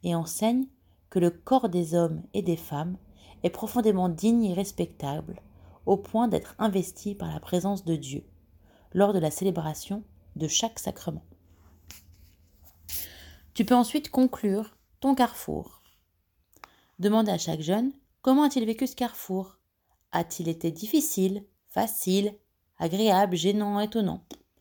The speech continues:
Peu importe le qualificatif. N'hésite pas à rebondir sur les propositions des jeunes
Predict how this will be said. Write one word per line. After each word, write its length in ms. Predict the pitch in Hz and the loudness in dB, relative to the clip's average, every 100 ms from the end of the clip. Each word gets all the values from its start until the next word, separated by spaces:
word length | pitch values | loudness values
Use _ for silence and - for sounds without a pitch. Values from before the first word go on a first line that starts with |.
| _ _ _ - | _ _ _ -2
Peu 80 | |
importe 280 | 214 185 202 | 0 2 -2
le 80 | 202 | -2
qualificatif. 920 | 202 185 - 190 190 - - - - _ _ _ _ _ _ - - - | 0 -2 -4 -4 -4 -4 -14 -16 -20 _ _ _ _ _ _ -20 -20 -2
N'hésite 280 | 190 190 196 | 2 2 4
pas 120 | 214 | 4
à 40 | 175 | 6
rebondir 540 | 202 208 214 196 208 | 4 2 2 2 -2
sur 140 | - | -2
les 100 | 170 | -2
propositions 460 | 170 165 165 165 156 | -2 -2 -2 -2 -6
des 180 | 151 147 | -6 -4
jeunes 320 | 160 247 294 | 0 0 -2